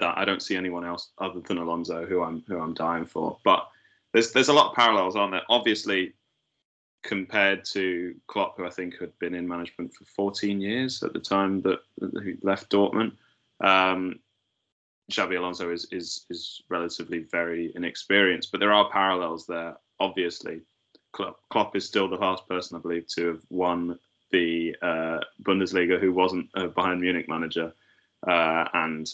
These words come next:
there's a long way to go yet this season, but, uh, Leverkusen are, are four points clear at the top.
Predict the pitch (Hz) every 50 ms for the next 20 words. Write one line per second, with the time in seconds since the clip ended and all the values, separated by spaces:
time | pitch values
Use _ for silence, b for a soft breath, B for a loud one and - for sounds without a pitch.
0 | - _ - 95 - 92 92 92 92 90 87 85 - 87 - 90 87 87 90 90
1 | - - 85 85 - - 117 123 117 127 139 139 131 - 87 - - - _ _
2 | - 76 - - _ _ - 87 82 85 85 85 87 80 - _ - 98 92 85
3 | 87 - - 90 82 90 87 85 85 82 82 80 - - _ - - - - -
4 | - - _ 92 85 82 - - 85 85 - - - 87 85 85 - - - -
5 | 101 101 101 - - -